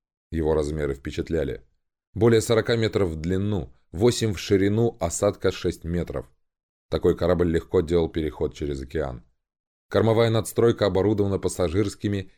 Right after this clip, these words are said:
и офицерскими каютами. На батарейной палубе заранее развешаны койки-гамаки, а ряды шкафчиков-рундуков делили помещение на отдельные секции. Приятно порадовала оружейная кладовая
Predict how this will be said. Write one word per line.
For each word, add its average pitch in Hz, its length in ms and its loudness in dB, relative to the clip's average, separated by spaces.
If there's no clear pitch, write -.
и 117 100 0
офицерскими 85 640 -2
каютами. 73 640 -4
На 85 100 -2
батарейной 90 500 0
палубе 90 400 2
заранее 85 420 0
развешаны 80 540 -2
койки-гамаки, 78 1040 -6
а 113 120 0
ряды 123 220 4
шкафчиков-рундуков 98 1300 -2
делили 107 320 4
помещение 95 580 -2
на 87 140 -2
отдельные 78 440 -4
секции. 65 600 -6
Приятно 120 420 0
порадовала 104 500 2
оружейная 85 460 0
кладовая 95 720 -2